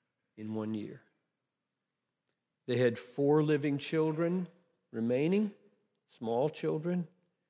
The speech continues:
and Hudson Taylor at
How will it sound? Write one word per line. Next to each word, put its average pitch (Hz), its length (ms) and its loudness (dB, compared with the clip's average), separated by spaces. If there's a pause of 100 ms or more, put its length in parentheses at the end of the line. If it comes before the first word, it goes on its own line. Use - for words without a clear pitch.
(520)
and 117 480 -2 (2000)
Hudson 117 440 -6
Taylor 110 500 -6 (1000)
at 107 200 -8